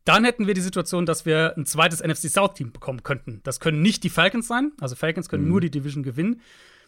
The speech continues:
Speaker 1: Das könnten aber die Saints sein. Also wenn die Bucks gewinnen und die Saints gewinnen und die Packers und die Seahawks verlieren,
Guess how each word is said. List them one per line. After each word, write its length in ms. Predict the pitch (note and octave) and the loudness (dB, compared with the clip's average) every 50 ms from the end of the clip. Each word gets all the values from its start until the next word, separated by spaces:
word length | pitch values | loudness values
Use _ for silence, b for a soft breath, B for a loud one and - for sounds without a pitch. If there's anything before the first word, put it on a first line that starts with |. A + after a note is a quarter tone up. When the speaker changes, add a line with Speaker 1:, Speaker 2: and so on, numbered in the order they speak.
| b b b b _ | b b b b _
Speaker 1:
Das 180 | - C#3+ C3+ - | -4 -4 -2 2
könnten 240 | - G#3 A#3 - A#3+ | 2 2 2 2 0
aber 140 | A3 G#3 F#3+ | 0 0 0
die 60 | F#3 | 0
Saints 280 | - A3 A#3 A#3 - | 2 2 2 0 0
sein. 220 | - B2 A2+ G#2+ - _ _ _ | -4 -6 -8 -10 -16 _ _ _
Also 240 | - C#3 C3 C3+ C3 | -4 -4 -2 -2 -4
wenn 80 | C3+ B2+ | -6 -6
die 60 | C3 | -2
Bucks 300 | - F3+ A3+ - - - | 0 0 0 0 -2 -6
gewinnen 440 | - G3 G3+ A3+ A3+ A#3 B3+ A#3+ - _ | -4 -2 -2 0 0 -2 -4 -6 -8 _
und 200 | - F3 F#3 F3+ | -4 -4 -4 -2
die 40 | F#3+ | -2
Saints 280 | E3 - G3 G3+ F#3+ - | 0 0 0 0 -2 -4
gewinnen 380 | D3 C3 D3 F3 A3+ B3 - _ _ _ _ _ _ | -6 -4 -2 -2 -2 -4 -6 _ _ _ _ _ _
und 160 | - B2 - | -20 -20 -20
die 60 | - | -18
Packers 380 | - - D#3+ F#3 - G#3+ F#3+ - | -4 -2 0 0 0 -2 -6 -6
und 120 | E3+ D#3 - | -8 -8 -8
die 40 | C3 | -6
Seahawks 280 | - D#3 D3+ B2+ - | -4 -4 -4 -4 -6
verlieren, 600 | - - A#2+ A#2+ C#3+ A3 C4+ A#3+ G3 G#3+ B3 C4+ | -8 -6 -2 0 2 4 4 4 4 4 2 2